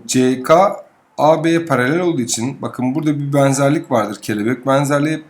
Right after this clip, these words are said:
benzerlik oranı bir bölü üç. Dolayısıyla D K uzunluğu bir olur.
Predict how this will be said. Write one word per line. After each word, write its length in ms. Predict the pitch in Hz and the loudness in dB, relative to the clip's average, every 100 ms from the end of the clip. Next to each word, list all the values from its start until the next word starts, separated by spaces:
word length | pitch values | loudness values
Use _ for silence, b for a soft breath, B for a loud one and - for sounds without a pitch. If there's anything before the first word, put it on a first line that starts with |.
| _ 123 | _ -4
benzerlik 540 | 135 139 143 147 147 | 0 2 2 0 -4
oranı 240 | 113 110 | -6 -4
bir 220 | 135 131 113 | -2 -2 -4
bölü 140 | 107 | -4
üç. 240 | 101 - | -4 -6
Dolayısıyla 480 | 113 117 123 160 135 | -4 -4 -2 -4 -2
D 180 | 123 113 | -2 0
K 200 | - 151 | 0 -2
uzunluğu 460 | 120 110 117 151 151 | -2 -4 -4 -6 -6
bir 100 | 135 | -6
olur. 240 | 110 92 | -6 -8